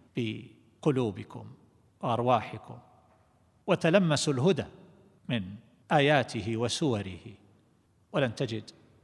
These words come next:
هدى ولا علما ولا سعادة أعظم مما في القرآن ولا ما يقرب من ذلك.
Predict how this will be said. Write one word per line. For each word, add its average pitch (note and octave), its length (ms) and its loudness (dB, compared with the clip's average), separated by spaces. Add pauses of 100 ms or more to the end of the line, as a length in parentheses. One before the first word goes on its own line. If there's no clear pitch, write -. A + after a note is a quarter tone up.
(340)
هدى C#3+ 360 4 (680)
ولا A2 720 -4 (260)
علما A2+ 580 0 (680)
ولا G#2 440 -2 (680)
سعادة C3 760 0 (1080)
أعظم B2 320 2
مما A2 280 -4
في - 100 -8
القرآن A2 720 -6 (1120)
ولا C3 260 2
ما A2 160 -2
يقرب B2+ 480 -2
من G2+ 180 -6
ذلك. F#2+ 600 -10